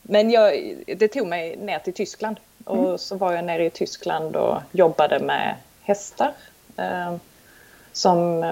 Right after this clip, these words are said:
Speaker 1: beridare på ett stort stall där.
Speaker 2: Men då var det
Speaker 1: Eh,
Speaker 2: islandshästar, eller?
Speaker 1: Det var det islandshästar.
Speaker 2: Mm.
Speaker 1: Jag,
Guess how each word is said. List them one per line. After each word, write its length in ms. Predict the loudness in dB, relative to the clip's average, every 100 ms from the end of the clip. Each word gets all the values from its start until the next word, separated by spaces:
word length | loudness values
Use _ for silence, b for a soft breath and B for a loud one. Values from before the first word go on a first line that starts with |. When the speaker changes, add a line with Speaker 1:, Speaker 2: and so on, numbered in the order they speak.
| 2
Speaker 1:
beridare 520 | 4 4 4 2 -2
på 140 | -4 -6
ett 80 | -6
stort 260 | -8 -8
stall 320 | -2 0 2
där. 240 | 0 -2 -6 -16 _ -4
Speaker 2:
Men 140 | 2
då 80 | 4
var 120 | 6
det 80 | 6
Speaker 1:
Eh, 40 |
Speaker 2:
islandshästar, 540 | 4 2 -2 -2 0 0
eller? 260 | 0 -4 -4
Speaker 1:
Det 60 | 0
var 100 | 2
det 140 | 4
islandshästar. 540 | 2 0 -2 -4 -2
Speaker 2:
Mm. 220 | 0 0 -2 -10 2
Speaker 1:
Jag, 200 | 4